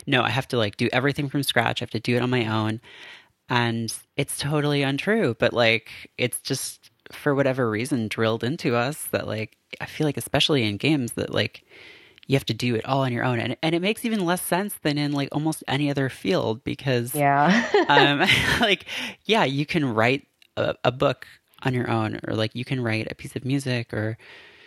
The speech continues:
Speaker 1: or whatever. But, like, there are all of these different skills that are required to
Speaker 2: Totally.
Speaker 1: make a game like, like Breakup Squad. And for one person to have all of them is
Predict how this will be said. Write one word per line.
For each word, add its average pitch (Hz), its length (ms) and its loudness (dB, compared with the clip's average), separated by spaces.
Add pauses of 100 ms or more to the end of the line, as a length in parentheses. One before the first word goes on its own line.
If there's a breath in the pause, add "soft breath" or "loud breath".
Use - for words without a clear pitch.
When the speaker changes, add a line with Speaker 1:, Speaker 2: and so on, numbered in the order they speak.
(600 loud breath)
Speaker 1:
or 127 100 -2
whatever. 147 380 2
But, 117 180 2
like, 127 380 -2 (260 loud breath)
there 147 120 2
are - 120 -2
all 143 180 2
of 151 100 0
these 151 180 0
different 135 640 0 (680)
skills 156 840 -4
that 135 240 0
are 135 100 2
required 120 480 0
to - 100 -6
Speaker 2:
Totally. 160 360 2
Speaker 1:
make 143 80 -2
a 131 80 4
game 120 320 0
like, 151 200 0 (200)
like 120 200 0
Breakup 110 280 -2
Squad. 170 400 0 (100)
And 127 320 2 (100)
for - 200 0
one 131 240 2
person 131 320 0
to 131 80 0
have 117 180 0
all 101 180 2
of 123 120 0
them 156 360 0 (440)
is 110 260 -2